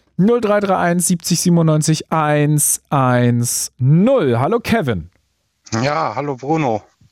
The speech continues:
Speaker 1: Ke-, da steht K A S Kassel?
Speaker 2: Ja, richtig.
Speaker 1: Oh, pff, hätte ja alles sein können.
Speaker 2: Ja, ist unser Kennzeichen Kassel, K S. <laughs>
Speaker 1: So, Kevin, du hast Dana vorhin gehört.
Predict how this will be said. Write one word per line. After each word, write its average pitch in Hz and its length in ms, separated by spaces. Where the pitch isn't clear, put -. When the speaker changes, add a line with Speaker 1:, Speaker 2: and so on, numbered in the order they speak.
Speaker 1:
Ke-, 123 140
da 131 120
steht 147 300
K 160 300
A 135 80
S 151 280
Kassel? 214 480
Speaker 2:
Ja, 123 260
richtig. 156 480
Speaker 1:
Oh, 87 140
pff, - 380
hätte 90 140
ja - 60
alles 107 300
sein 67 220
können. - 220
Speaker 2:
Ja, 98 420
ist 123 180
unser 139 240
Kennzeichen 107 540
Kassel, 101 360
K - 160
S. - 280
<laughs> - 720
Speaker 1:
So, 190 180
Kevin, 123 520
du 165 160
hast 180 140
Dana 156 320
vorhin 175 280
gehört. 170 540